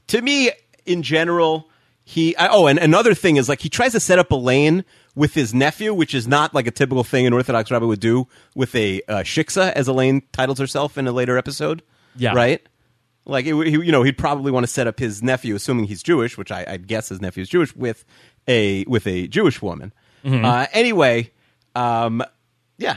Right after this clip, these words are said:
Speaker 1: I mean, this rabbi, he's, he's, like, kind of a stereotype. Um, what do you think about the rabbi?
Speaker 2: I mean, yeah, I feel like, uh, probably stereotype, uh, that he seems like he comes off very annoying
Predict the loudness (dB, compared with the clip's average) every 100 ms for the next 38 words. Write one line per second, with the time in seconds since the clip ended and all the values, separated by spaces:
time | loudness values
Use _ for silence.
0 | -2 2 4 4 2 2 4 4 4 2
1 | -2 0 0 2 -2 2 2 2 2 2
2 | 2 2 0 -2 -2 -4 _ -6 -4 -2
3 | -4 -4 -6 -10 -12 0 4 4 4 2
4 | 2 0 -2 -4 -6 -12 -16 _ -4 0
5 | 2 0 0 2 4 4 2 2 2 2
6 | 0 0 4 4 2 -4 -20 -8 0 2
7 | 0 -2 -2 2 4 4 4 2 -2 -8
8 | 0 4 6 6 6 6 4 0 2 0
9 | -4 _ 0 4 6 8 6 4 4 2
10 | -2 0 0 0 0 -2 -2 -6 -4 0
11 | 2 2 0 -2 2 4 2 2 0 4
12 | 4 4 4 2 0 -2